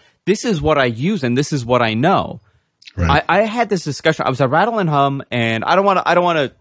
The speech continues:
Speaker 1: name the person, but it was a, it was a journalist, tech journalist.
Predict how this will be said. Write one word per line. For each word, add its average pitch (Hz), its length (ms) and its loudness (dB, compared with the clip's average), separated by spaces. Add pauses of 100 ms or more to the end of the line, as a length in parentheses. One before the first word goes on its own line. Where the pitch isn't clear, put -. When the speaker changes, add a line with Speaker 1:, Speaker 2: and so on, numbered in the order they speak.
(320)
Speaker 1:
name 147 260 -2
the 135 80 -2
person, 113 280 -2
but 113 100 0
it 113 60 0
was 113 200 -2
a, 107 340 0
it - 160 -10
was 101 140 -6
a 101 60 -4
journalist, 147 760 -2 (800)
tech - 220 -6
journalist. 165 680 -2